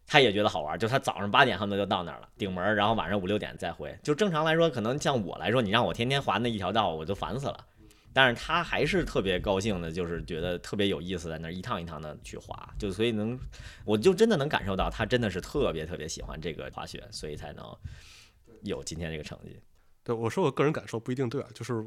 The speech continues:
Speaker 2: 我是觉得，呃，大家有时候会觉得单板很酷嘛，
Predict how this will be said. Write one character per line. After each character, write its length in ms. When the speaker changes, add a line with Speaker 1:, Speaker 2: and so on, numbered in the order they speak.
Speaker 2:
我 120
是 80
觉 100
得， 240
呃， 460
大 180
家 80
有 60
时 80
候 80
会 120
觉 120
得 80
单 180
板 140
很 160
酷 320
嘛， 100